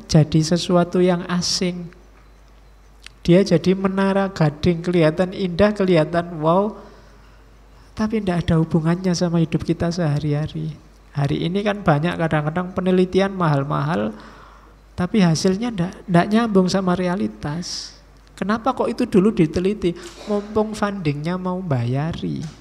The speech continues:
Kan banyak yang begitu. Tergantung yang bayari siapa, pesenan temanya apa, ayo kita jalan.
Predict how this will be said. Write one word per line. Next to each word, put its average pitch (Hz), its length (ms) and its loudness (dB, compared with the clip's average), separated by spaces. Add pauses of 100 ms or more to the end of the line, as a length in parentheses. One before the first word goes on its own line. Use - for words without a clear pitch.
(800)
Kan 170 160 -6
banyak 160 320 2
yang 160 160 2
begitu. 139 480 0 (400)
Tergantung 175 480 0
yang 185 240 -2
bayari 139 400 4
siapa, 165 480 -2
pesenan 165 720 -4
temanya 156 400 -2
apa, 165 400 -2
ayo 160 240 -2
kita 165 240 -4
jalan. 135 400 -4